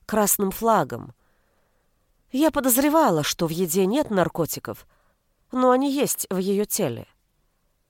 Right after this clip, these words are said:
«Босс, здесь пусто», сказал надзиратель, доставая из ведерка с ножками руку в перчатке, блестящую от жира. Как я и думала.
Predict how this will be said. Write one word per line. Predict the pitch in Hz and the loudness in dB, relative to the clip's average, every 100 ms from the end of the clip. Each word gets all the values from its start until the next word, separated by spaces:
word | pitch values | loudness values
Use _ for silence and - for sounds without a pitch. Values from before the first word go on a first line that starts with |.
| _ _ _ _ - | _ _ _ _ -4
«Босс, | 156 185 175 - - _ _ - | 2 4 4 0 -6 _ _ -8
здесь | 156 175 240 | -2 0 0
пусто», | - 202 214 - 160 - _ _ _ _ _ _ | 0 -2 -2 -2 -4 -4 _ _ _ _ _ _
сказал | - - 262 202 196 185 | -8 -4 -2 2 2 2
надзиратель, | 175 143 190 262 - 143 - _ _ - | 2 2 2 2 0 -6 -8 _ _ -6
доставая | 240 - 247 220 214 202 | -2 -2 0 2 2 2
из | 165 | 0
ведерка | 185 180 220 - | 0 2 0 -2
с | 185 | -4
ножками | 202 208 - 202 196 - _ _ _ - | -2 -2 -2 -4 -4 -6 _ _ _ 0
руку | 302 233 160 | 2 2 0
в | - | -6
перчатке, | 190 - 320 330 - 165 _ _ _ _ 240 | -4 -2 -2 -2 -4 -10 _ _ _ _ -4
блестящую | 294 277 - 220 170 - 180 185 | 0 0 0 0 0 0 2 2
от | 175 | 0
жира. | 160 135 117 - _ _ _ _ _ _ _ _ _ _ - | -2 -4 -8 -16 _ _ _ _ _ _ _ _ _ _ -6
Как | 180 175 170 | -2 -2 0
я | 165 160 | 2 2
и | |
думала. | 131 131 123 123 117 | 0 -4 -4 -6 -8